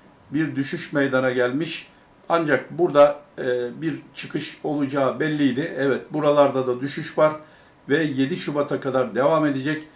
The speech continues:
Yedi Şubat'tan sonra da devam etme olasılığı yüksek düşüşlerin. Ancak on üç Şubat'ta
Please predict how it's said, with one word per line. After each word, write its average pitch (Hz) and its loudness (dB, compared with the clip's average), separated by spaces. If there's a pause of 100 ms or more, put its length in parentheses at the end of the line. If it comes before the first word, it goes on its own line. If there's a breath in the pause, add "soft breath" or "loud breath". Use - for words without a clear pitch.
(340 loud breath)
Yedi 131 -2
Şubat'tan 151 0
sonra 143 -2
da 135 -2
devam 147 4
etme 139 -2
olasılığı 147 0
yüksek 147 -4
düşüşlerin. 127 -6
Ancak 135 0
on 156 0
üç 139 0
Şubat'ta 131 0